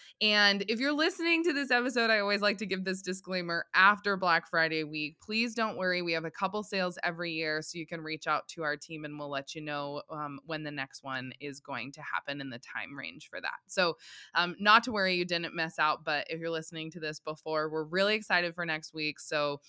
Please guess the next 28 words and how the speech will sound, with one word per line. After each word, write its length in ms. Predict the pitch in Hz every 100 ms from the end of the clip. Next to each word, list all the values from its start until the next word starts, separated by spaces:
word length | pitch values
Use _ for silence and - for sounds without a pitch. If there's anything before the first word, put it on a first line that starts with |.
| - -
you 100 | 180
can 180 | 185
follow 300 | 180 180 185
me 180 | 196 190
at 120 | 175
The 80 | 170
Legal 300 | 165 170 175
Page 580 | 170 185 170 165 165 - - - -
on 100 | 151
Instagram, 880 | 185 190 190 185 180 175 170 170 170 -
um, 200 | 156 147 -
on 160 | 151
Facebook, 460 | 170 165 - 160 160
and 160 | 156 156
get 120 | 156
all 240 | - 147 151
of 140 | 147
the 120 | 156
information 500 | 151 151 156 147 160
as 140 | 147 147
well. 100 | 143
And 80 | 143
I 60 |
know 160 | 143 139
Suzanne's 480 | - - 131 104 143
gonna 180 | 151 139
put 180 | 151
out, 200 | - 95